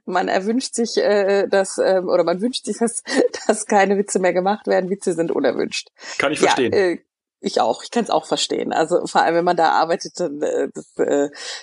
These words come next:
Speaker 1: kann man dann wirklich wahrscheinlich irgendwann nicht mehr hören. Aber ja, tatsächlich in der Touristik so ein bisschen zu einem, zu einem Running Gag geworden, äh,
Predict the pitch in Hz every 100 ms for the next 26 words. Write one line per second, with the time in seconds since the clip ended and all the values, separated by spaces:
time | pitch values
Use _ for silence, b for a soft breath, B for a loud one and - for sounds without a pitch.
0 | B - 202 160 156 151 127 165 165 170
1 | 160 - 175 151 151 - 151 160 160 147
2 | - 113 - - 123 - 165 175 175 -
3 | - 196 214 202 - - - B B B
4 | - 202 226 254 233 262 226 254 220 247
5 | 302 - 226 240 240 233 - 226 214 214
6 | 208 - 226 214 196 214 233 202 202 254
7 | 214 214 220 214 233 214 - 196 190 196